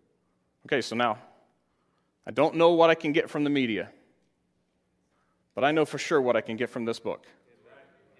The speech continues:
Right? No matter who's lying to me on the outside, I know God's not. Right? "Whatsoever things are true, whatsoever things are honest, whatsoever things are just." Is God just? He's the only one.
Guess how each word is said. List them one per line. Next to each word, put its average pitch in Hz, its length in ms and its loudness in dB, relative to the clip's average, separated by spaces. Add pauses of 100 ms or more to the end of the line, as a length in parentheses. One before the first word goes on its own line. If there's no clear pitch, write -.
(720)
Right? 131 200 -6
No 147 120 2
matter 214 420 10
who's 214 260 2
lying 208 440 10
to 202 120 2
me 185 140 4
on 180 140 6
the 170 100 4
outside, 180 460 6
I 175 100 8
know 214 220 6
God's 185 280 8
not. 147 320 2 (760)
Right? 151 260 -4 (200)
"Whatsoever 214 500 6
things 202 260 0
are 175 80 0
true, 170 600 2 (920)
whatsoever 190 380 0
things 180 260 -4
are 165 80 0
honest, 156 540 -6 (500)
whatsoever 190 400 0
things 180 240 -6
are 165 100 2
just." 127 720 -4 (600)
Is 117 120 -8
God 143 300 2
just? 165 420 -4 (840)
He's 143 180 -10
the 139 100 -2
only 160 220 -2
one. 156 260 -4